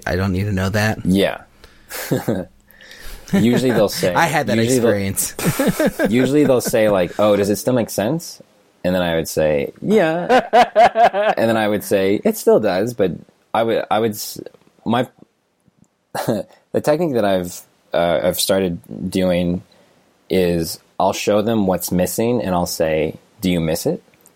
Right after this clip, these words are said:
Speaker 2: Like, do you want them to say this? Or do you care?"
Speaker 3: <laughs> That's good.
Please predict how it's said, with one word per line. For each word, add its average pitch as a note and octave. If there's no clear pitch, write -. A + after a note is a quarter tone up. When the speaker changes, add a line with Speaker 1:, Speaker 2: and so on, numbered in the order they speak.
Speaker 2:
Like, D#2+
do F#2+
you F#2
want E2
them F2
to D2
say D2+
this? F#2+
Or F2+
do F3
you F3+
care?" D#3
Speaker 3:
<laughs> -
That's B2+
good. A#2